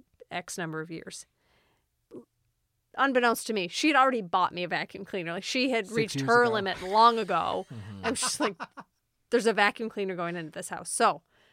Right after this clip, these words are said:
Speaker 1: got a vacuum cleaner for Christmas. Did my first ever, like,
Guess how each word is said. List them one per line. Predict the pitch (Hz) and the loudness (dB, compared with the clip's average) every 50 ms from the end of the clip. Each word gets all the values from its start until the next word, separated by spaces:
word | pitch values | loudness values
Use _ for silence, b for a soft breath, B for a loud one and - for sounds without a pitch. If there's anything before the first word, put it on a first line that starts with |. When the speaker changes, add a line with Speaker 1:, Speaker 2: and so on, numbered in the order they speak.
| _ _ _ _ _ _ _ _ _ - | _ _ _ _ _ _ _ _ _ 2
Speaker 1:
got | 240 240 | 4 4
a | 240 | 6
vacuum | 240 233 233 - 226 233 | 6 6 4 2 -2 -4
cleaner | - 220 208 196 | -4 -4 -4 -4
for | 190 - | -6 -6
Christmas. | - 190 180 - 185 165 170 - - - _ _ _ _ _ _ _ _ _ _ _ _ _ _ _ - | -6 -6 -6 -6 -6 -8 -8 -8 -10 -12 _ _ _ _ _ _ _ _ _ _ _ _ _ _ _ 0
Did | 254 262 240 | 2 2 4
my | 254 233 226 | 2 0 0
first | - - 254 269 302 - - - - - | 2 4 4 4 4 4 0 -4 -6 -2
ever, | 220 233 220 208 226 220 220 214 | -2 0 2 2 4 4 4 2
like, | 190 185 185 170 | 2 0 -2 -4